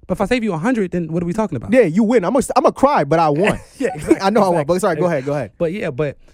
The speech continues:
Speaker 1: the, and, and the reason I say that is because I understand that just because somebody doesn't, can't afford that type of price point
Speaker 2: Right.
Speaker 1: doesn't mean that they don't deserve the information.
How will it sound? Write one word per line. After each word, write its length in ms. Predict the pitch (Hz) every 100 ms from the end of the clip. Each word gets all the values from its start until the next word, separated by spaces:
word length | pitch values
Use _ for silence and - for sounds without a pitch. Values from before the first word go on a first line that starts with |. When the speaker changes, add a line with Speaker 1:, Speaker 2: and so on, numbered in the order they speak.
| _ - -
Speaker 1:
the, 160 | 151
and, 140 | 156 151
and 140 | 147
the 20 | 147
reason 220 | 196 180
I 60 |
say 200 | 139 165
that 160 | 175 147
is 80 | 127
because 240 | 127 131
I 140 | 120 139
understand 580 | 131 147 131 147 139
that 220 | 127 117 -
just 260 | 143 143
because 480 | - 135 147 135 123
somebody 400 | - 135 135 127
doesn't, 400 | 113 131 127 123 _ _ -
can't 220 | 156 123
afford 440 | 117 131 139 170 _
that 280 | 135 143 -
type 200 | 143 139
of 80 | -
price 200 | 156 160
point 300 | - 170 - -
Speaker 2:
Right. 200 | 156 160
Speaker 1:
doesn't 260 | 165 160
mean 120 | 160
that 80 | 143
they 100 | 123
don't 160 | 127 123
deserve 240 | 113 123
the 60 | 113
information. 580 | 117 117 123 120 -